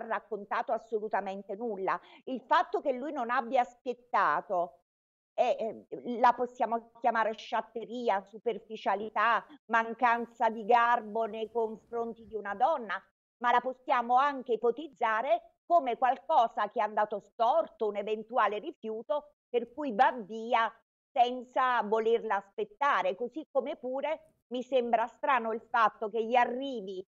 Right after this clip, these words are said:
un messaggino perché chiede a lei di avvisarla quando arriva a casa, però lo, lei lo vede, non lo apre, ma lo legge l'indomani mattina. Non regge.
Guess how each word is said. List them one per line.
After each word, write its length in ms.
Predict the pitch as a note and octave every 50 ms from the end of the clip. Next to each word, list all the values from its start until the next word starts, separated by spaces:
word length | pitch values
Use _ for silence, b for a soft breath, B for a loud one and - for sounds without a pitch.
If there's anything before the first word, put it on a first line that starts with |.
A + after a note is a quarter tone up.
| _ _ _
un 160 | - A#3 A#3+
messaggino 920 | A#3+ B3 B3 A#3+ - - C4+ B3 A#3+ A3+ G#3 G3 A#3+ A#3 G#3 F3+ F3+ F3 F3+
perché 400 | - G#3+ G#3 - - A3 G#3 -
chiede 280 | - C4 B3+ A#3+ C4
a 60 | B3
lei 460 | B3+ C4 C4+ C4+ C4+ C#4 D4+ D#4 D#4 B3
di 100 | B3+ B3
avvisarla 960 | A3 G#3+ G3+ G3+ A#3+ A3 F#3+ B3 B3+ A#3+ G#3+ F#3 - - F3+ F3+ E3+ E3 F3+ - _ _ _ _ -
quando 320 | C#4 C4+ C4 B3 A#3 A3+
arriva 320 | A3 G#3+ G#3+ A3 G3+ A3+ B3+
a 100 | - -
casa, 420 | - D4+ A3+ G3+ A3+ - - C#4
però 240 | C#4 - B3 A3+ A#3+
lo, 140 | B3 B3+ B3+
lei 300 | B3+ B3+ A#3 A3+ A3 - -
lo 220 | B3 A#3+ B3 B3
vede, 680 | A#3 C#4 D4+ E4+ F#4 G4+ E4 F4+ F4+ F4+ F4 - - _ _ - A3+
non 340 | A#3+ B3+ C#4+ D4+ D4+ C#4
lo 120 | B3+ A#3 A3
apre, 600 | A3 A3 G3+ F#3 F#3 G3 - B3 B3 C#4 D4 - - _ _ -
ma 140 | A3+ A#3+ B3+
lo 140 | C4 C#4
legge 460 | C#4 C4+ A#3+ A#3+ B3 A#3 A3 A3 D4 D4
l'indomani 540 | D4 C#4 A#3 A3 A3 G3 G3 F3+ F3+ F#3 F#3
mattina. 640 | F3 B3 A#3 _ _ - B3 A#3+ G#3+ F#3+ E3 F3 - _ _ _ _ _ _ _ -
Non 140 | G#3 A3 G#3+
regge. 640 | G3+ G#3 A#3 B3 A#3+ F#3+ D#3+ D3+ - G3 F3+ F3+ _